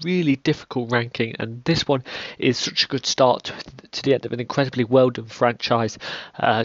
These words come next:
again, Jennifer Lawrence brings a different catness to the screen. Obviously, they tried to do a s-, different formula, but still stick with the books.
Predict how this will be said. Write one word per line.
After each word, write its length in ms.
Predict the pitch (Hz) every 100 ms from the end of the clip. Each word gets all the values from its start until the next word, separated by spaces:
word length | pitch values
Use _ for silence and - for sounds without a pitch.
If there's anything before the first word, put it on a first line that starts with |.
| -
again, 340 | - 139 131
Jennifer 320 | 117 131 127 123
Lawrence 360 | 123 123 -
brings 280 | - 123 117
a 40 |
different 380 | 113 139 - 117
catness 460 | - 131 - 123 -
to 160 | 147
the 80 | 117
screen. 480 | - - 127 123 120
Obviously, 420 | 117 113 - 123 - -
they 80 | 123
tried 380 | - 127 123
to 200 | 117 - - - - - _ _ _ - -
do 100 | 127
a 40 |
s-, 140 | 117 - -
different 320 | 131 110 -
formula, 920 | - 147 143 143 139 127 - - - -
but 100 | -
still 300 | - - 131
stick 240 | 120 - -
with 80 | -
the 80 | -
books. 380 | 139 131 -